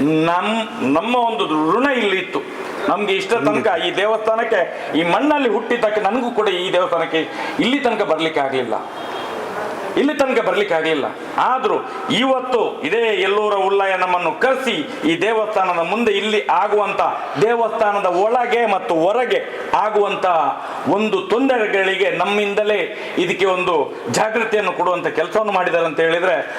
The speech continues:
ನಾನು ಅದಕ್ಕೆ ಋಣಿಯಾಗಿರ್ತೇನೆ, ನಾನು ಈ ಜಾಗಕ್ಕೆ ಋಣಿಯಾಗಿರ್ತೇನೆ. ಯಾಕಂತ ಹೇಳಿದ್ರೆ ನಾವಿಲ್ಲಿ ಅಧರ್ಮ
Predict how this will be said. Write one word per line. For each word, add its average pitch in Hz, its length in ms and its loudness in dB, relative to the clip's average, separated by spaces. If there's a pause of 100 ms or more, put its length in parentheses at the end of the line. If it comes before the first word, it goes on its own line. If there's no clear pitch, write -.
(260)
ನಾನು 180 200 0
ಅದಕ್ಕೆ 147 280 -2
ಋಣಿಯಾಗಿರ್ತೇನೆ, 135 640 0 (840)
ನಾನು 240 180 2 (120)
ಈ - 20 0 (100)
ಜಾಗಕ್ಕೆ 202 380 0
ಋಣಿಯಾಗಿರ್ತೇನೆ. 147 580 0
ಯಾಕಂತ 160 300 0
ಹೇಳಿದ್ರೆ 180 260 2 (360)
ನಾವಿಲ್ಲಿ 170 360 2
ಅಧರ್ಮ 170 260 0